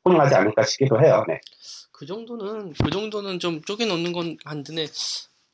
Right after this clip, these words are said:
Speaker 2: 명시적인 엠에스에이 마이크로서비스 아키텍처는 아니네요.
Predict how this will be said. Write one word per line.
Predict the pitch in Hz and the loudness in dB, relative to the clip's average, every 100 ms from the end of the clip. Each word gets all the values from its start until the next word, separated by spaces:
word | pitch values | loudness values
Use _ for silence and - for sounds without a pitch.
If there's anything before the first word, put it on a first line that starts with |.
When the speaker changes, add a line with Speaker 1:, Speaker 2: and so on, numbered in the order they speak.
| _ | _
Speaker 2:
명시적인 | 139 139 165 202 220 185 | -4 -2 -2 -2 -2 0
엠에스에이 | 135 165 - 170 156 170 | -2 -2 -2 -2 -2 -2
마이크로서비스 | 143 151 170 180 175 - | -2 -6 -6 -8 -8 -8
아키텍처는 | 117 - - - 175 165 | -10 -12 -20 -14 -8 -6
아니네요. | 120 120 123 117 | -6 -8 -10 -12